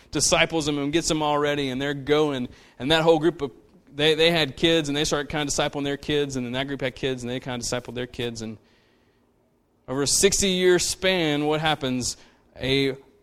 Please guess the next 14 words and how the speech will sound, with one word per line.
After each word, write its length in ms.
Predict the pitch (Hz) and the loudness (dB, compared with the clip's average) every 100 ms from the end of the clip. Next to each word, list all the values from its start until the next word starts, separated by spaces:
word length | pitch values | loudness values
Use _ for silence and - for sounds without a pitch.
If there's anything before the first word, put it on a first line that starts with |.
| _ | _
absolute 720 | 147 190 - 202 180 175 165 - | 2 2 4 4 6 6 4 0
adoration 680 | - 180 190 185 180 - 160 | 4 6 6 6 4 2 0
and 140 | 143 | 2
love 240 | 143 147 151 | 2 0 -2
for 140 | 143 | -6
Jesus 520 | 123 - 165 165 156 - | -4 -2 -2 -4 -4 -4
as 300 | 139 131 120 | -4 -4 -2
the 120 | 127 | -4
one 560 | 120 143 156 110 110 107 _ _ _ _ _ _ _ _ _ _ _ _ _ _ _ _ _ | 0 2 2 0 -8 -16 _ _ _ _ _ _ _ _ _ _ _ _ _ _ _ _ _
has 200 | - 120 | -12 -10
faded, 680 | - - 175 170 127 113 117 - - _ _ _ _ _ _ _ _ _ | -10 2 6 6 6 0 -6 -10 -20 _ _ _ _ _ _ _ _ _
like 200 | 123 123 | -6 -4
sometimes 1040 | - - 190 202 165 113 110 113 - - - _ _ _ _ | -2 -2 -2 0 0 -2 -6 -12 -14 -16 -20 _ _ _ _
happens 760 | 151 151 - 113 113 101 - | 0 0 0 -6 -6 -10 -12